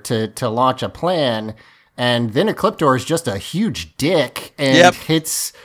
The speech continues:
Speaker 1: hits, uh, Wespicable in the stomach with his sword.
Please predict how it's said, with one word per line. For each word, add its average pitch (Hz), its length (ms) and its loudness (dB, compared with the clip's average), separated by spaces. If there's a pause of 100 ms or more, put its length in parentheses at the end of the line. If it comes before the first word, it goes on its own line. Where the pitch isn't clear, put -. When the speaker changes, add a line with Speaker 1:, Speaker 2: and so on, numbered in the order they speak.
(140)
Speaker 1:
hits, 185 400 0
uh, 135 260 4
Wespicable 139 720 2
in 135 240 0
the 113 120 0
stomach 139 680 0
with 123 220 -4
his 120 360 -2 (140)
sword. 120 680 0